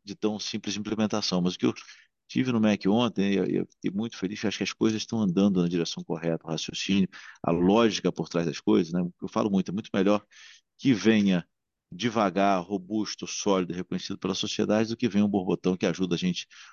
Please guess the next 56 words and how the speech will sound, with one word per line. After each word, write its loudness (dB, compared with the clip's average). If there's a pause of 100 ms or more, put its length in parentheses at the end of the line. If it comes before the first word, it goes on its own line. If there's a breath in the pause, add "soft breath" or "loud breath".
um 2
trimestre, -2
um -2
ano -2
e -2
depois -4
não -6
vem -4
pela -2
frente. -8
Então, -2
acho -4
que -2
a 0
direção -2
tá -2
muito, 4 (440 soft breath)
estamos -6
muito 0
animados -2
com -18
o -20
que -12
vem, -2 (460 loud breath)
é, -4
com -6
o -4
fies 2
pela 0
frente. -4 (320 loud breath)
E 4
aí 8
é, 2
é, 2
é 4
a 4
história, 2
né? -4 (160)
Eu, -12
eu -12
não -10
sei -2
qual 0
de -2
vocês -8
escreveu 0
um 0
relatório, -2
mas -6
tem -2
um 2
relatório -2
muito -6
bacana, -2
até, 0 (580 soft breath)
é, 2